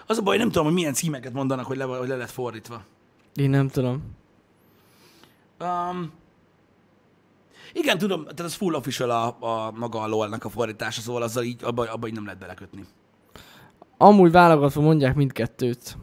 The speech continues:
Speaker 2: Azt mondja Nessai.
Speaker 1: Mármint a, a
Speaker 2: Safety
Speaker 1: safety
Speaker 2: car,
Speaker 1: car,
Speaker 2: meg biztonsági
Speaker 1: biztonsági
Speaker 2: autó.
Speaker 1: autó.
Speaker 2: Csak nem akarják, mondjuk, hogy szóismétlés lenne, akkor úgy mondják.
Speaker 1: Ja, értem.
Speaker 2: Hogy
Speaker 1: Azokat
Speaker 2: biztonsági
Speaker 1: bírom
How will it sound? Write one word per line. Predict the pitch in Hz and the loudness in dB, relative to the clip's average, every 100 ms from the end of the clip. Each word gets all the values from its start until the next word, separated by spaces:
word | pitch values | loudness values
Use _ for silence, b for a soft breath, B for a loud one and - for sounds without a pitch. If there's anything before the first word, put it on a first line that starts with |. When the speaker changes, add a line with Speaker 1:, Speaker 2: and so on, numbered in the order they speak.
| - | -2
Speaker 2:
Azt | 156 - | -2 0
mondja | 139 135 | 0 0
Nessai. | 143 - 139 127 151 - | 0 0 -2 -4 -6 -8
Speaker 1:
Mármint | 131 147 139 | -8 -8 -8
a, | 143 135 | -6 -4
a | 131 - _ - | -6 -10 _ -2
Speaker 2:
Safety | - 247 | 4 6
Speaker 1:
safety | 262 262 | 4 2
Speaker 2:
car, | 220 214 | 4 6
Speaker 1:
car, | 185 | 6
Speaker 2:
meg | 175 | 6
biztonsági | 170 170 170 160 | 4 0 0 2
Speaker 1:
biztonsági | |
Speaker 2:
autó. | 160 160 | 2 2
Speaker 1:
autó. | 156 B B B | -6 B B B
Speaker 2:
Csak | 190 | 2
nem | 208 | 4
akarják, | 190 180 170 165 - - - b b | 4 6 4 2 -4 -16 -20 b b
mondjuk, | 175 175 160 | -2 0 0
hogy | 175 | -2
szóismétlés | - 196 185 - 160 147 147 | 0 4 4 4 0 0 -2
lenne, | 165 165 160 | -2 -2 -4
akkor | 151 156 | -4 -6
úgy | 143 131 | -6 -8
mondják. | 127 123 117 117 b b b _ | -10 -10 -10 -14 b b b _
Speaker 1:
Ja, | 185 175 170 | 0 2 2
értem. | 170 - 151 | -2 -2 -2
Speaker 2:
Hogy | 143 | 0
Speaker 1:
Azokat | 160 | 0
Speaker 2:
biztonsági | 180 180 | 0 0
Speaker 1:
bírom | 151 | 2